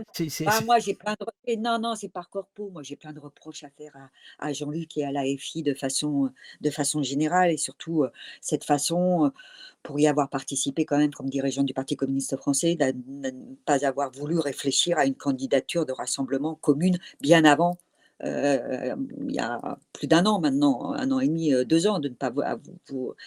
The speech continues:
Speaker 2: avoir voulu participer à cette construction d'une candidature, euh, rassembleuse. Mais bon,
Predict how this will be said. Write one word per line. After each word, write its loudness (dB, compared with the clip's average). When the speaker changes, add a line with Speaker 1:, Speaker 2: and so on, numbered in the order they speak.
Speaker 2:
avoir 6
voulu 2
participer 2
à 6
cette -2
construction 0
d'une -4
candidature, 2
euh, 2
rassembleuse. 0
Mais 8
bon, 4